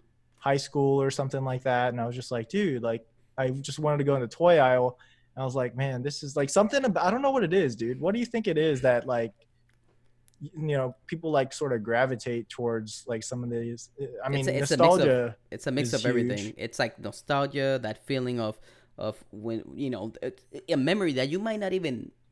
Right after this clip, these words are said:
Speaker 2: be thinking about directly, but, like, you remember that feeling of watching, let's say, Dragon Ball. So you're, you know, remember watching Dragon Ball, you fucking
Speaker 1: Yeah,
Speaker 2: loved
Speaker 1: yeah.
Speaker 2: it. Then you got the nostalgia factor. Then the figure itself looks fucking awesome. Then the packaging draws you in. You're like, "Damn, I need to have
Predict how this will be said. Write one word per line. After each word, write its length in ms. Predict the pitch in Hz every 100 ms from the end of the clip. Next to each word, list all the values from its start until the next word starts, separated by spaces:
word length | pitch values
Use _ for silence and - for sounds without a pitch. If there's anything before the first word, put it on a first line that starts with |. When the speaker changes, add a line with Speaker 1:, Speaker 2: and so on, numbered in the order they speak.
| 135 135
Speaker 2:
be 100 | 143
thinking 320 | - 175 202
about 300 | 202 208 202
directly, 480 | 170 156 196 233 220
but, 200 | - 135
like, 240 | 123 113 - - -
you 120 | 131
remember 320 | 160 165 170 180
that 220 | 131 -
feeling 320 | 156 156 143
of 140 | 117 -
watching, 420 | 120 - 139 -
let's 220 | 123 123
say, 140 | 139 120
Dragon 320 | 139 143 110
Ball. 180 | 95 -
So 160 | 113
you're, 200 | 107 110
you 140 | 117 113
know, 80 |
remember 340 | 110 123 127 120
watching 280 | 120 117 107
Dragon 280 | 113 120
Ball, 140 | 117 117
you 100 | 110
fucking 280 | 113 113 117
Speaker 1:
Yeah, 20 |
Speaker 2:
loved 180 | 113 113
Speaker 1:
yeah. 180 | 117
Speaker 2:
it. 80 | 117
Then 120 | 113
you 60 | 123
got 180 | 123 113
the 80 | 110
nostalgia 560 | 101 - 123 123 127
factor. 540 | - 127 117 - 120 - - -
Then 160 | 120 117
the 100 | 113
figure 380 | - 156 170
itself 340 | 120 - 143 -
looks 180 | 117 -
fucking 320 | 131 - 110
awesome. 400 | 117 117 120 113
Then 140 | 123
the 80 | 110
packaging 640 | - - 135 156 147 147
draws 320 | 135 135 131
you 120 | 139 131
in. 280 | 143 143 139
You're 140 | 127
like, 240 | 113 -
"Damn, 380 | - 240 214 226
I 100 | 190
need 180 | 214 220
to 60 | 359
have 220 | - 453